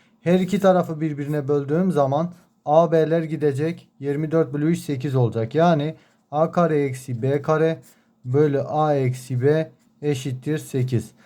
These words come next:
A kare eksi B kareyi açıyorum. İki kare farkıdır. A eksi B çarpı A artı B. Bunu da bölü A eksi B diyorum.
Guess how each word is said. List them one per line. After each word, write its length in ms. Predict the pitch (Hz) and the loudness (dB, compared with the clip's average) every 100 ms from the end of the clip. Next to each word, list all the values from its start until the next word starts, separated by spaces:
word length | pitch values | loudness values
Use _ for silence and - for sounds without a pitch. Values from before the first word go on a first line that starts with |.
| _ - | _ -4
A 200 | 147 170 | 2 4
kare 220 | 180 185 | 6 4
eksi 260 | 180 175 165 | 4 -2 -2
B 180 | 175 170 | -2 0
kareyi 340 | 175 165 180 | 0 0 0
açıyorum. 520 | 156 127 131 131 170 - _ - | 0 -2 -4 -4 -4 -10 _ -14
İki 240 | 127 165 | -6 0
kare 240 | 165 151 131 | 2 2 2
farkıdır. 580 | 143 143 131 143 160 - _ _ _ | 0 0 -2 -2 -2 -4 _ _ _
A 200 | 143 160 | 2 4
eksi 420 | 151 139 131 143 131 | 4 0 -6 -6 -2
B 300 | 147 160 - _ _ _ | 0 -2 -8 _ _ _
çarpı 500 | 156 143 139 127 120 | 0 2 2 -2 -10
A 480 | - 135 147 147 151 | -6 0 2 2 0
artı 360 | 131 - 143 | -2 -8 -2
B. 320 | 151 156 156 - _ _ _ _ 123 | 0 0 -2 -8 _ _ _ _ -4
Bunu 320 | 151 165 139 | 0 2 2
da 220 | 147 151 - _ _ - | 0 -2 -12 _ _ -6
bölü 500 | 131 165 143 156 160 _ _ _ - | 0 2 4 2 0 _ _ _ -6
A 300 | 156 156 139 | 2 2 2
eksi 460 | 135 131 - 143 | -2 -6 -8 -4
B 220 | 131 135 117 | 0 2 2
diyorum. 340 | 117 120 | -2 -2